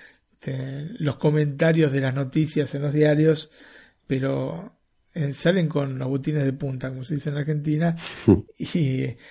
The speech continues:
Speaker 1: a la primera de cambio se, se empieza a insultar de una manera que vos decís, "Pero ¿qué es lo que está pasando acá?".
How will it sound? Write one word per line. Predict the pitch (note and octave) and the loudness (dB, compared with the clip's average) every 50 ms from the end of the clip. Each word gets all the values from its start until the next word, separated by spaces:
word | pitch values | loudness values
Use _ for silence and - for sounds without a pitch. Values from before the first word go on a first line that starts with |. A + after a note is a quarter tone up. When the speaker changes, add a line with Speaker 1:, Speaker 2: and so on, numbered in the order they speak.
| - - _ _ - | -20 -20 _ _ -6
Speaker 1:
a | - D3+ | -2 -2
la | C3 B2+ | -2 0
primera | C#3 C#3+ D3 E3+ E3+ | 0 0 2 4 4
de | D#3+ C#3+ | 4 4
cambio | D3+ D#3+ F#3+ F#3+ - | 4 2 2 2 0
se, | - D#3 C#3 | 0 -2 -4
se | - - - _ - - _ - - D#3 | -4 -8 -14 _ -20 -20 _ -10 -6 -6
empieza | D3 C3+ F#3+ E3 - E3+ | -4 -2 -2 2 2 2
a | |
insultar | D#3 C3+ - D#3 C#3+ C#3 E3 F#3 | 2 4 4 2 4 6 8 6
de | F#3+ E3+ | 8 6
una | D#3 D3 | 4 2
manera | C#3+ D3 F#3 A3+ G3+ | 0 0 2 2 2
que | D#3 | 2
vos | C#3+ C3 | 0 -2
decís, | - - B2+ | -2 -6 -12
"Pero | - - A2+ | -10 -10 -10
¿qué | - C3+ | -6 -6
es | C3 | -6
lo | C#3 | -4
que | C3 B2+ | -6 -6
está | A#2 C#3 B2+ | -8 -8 -8
pasando | B2 B2 B2 B2+ B2+ C3 D3+ | -8 -8 -10 -8 -8 -8 -6
acá?". | A3 B3+ G#3 - - | -6 -6 -8 -8 -10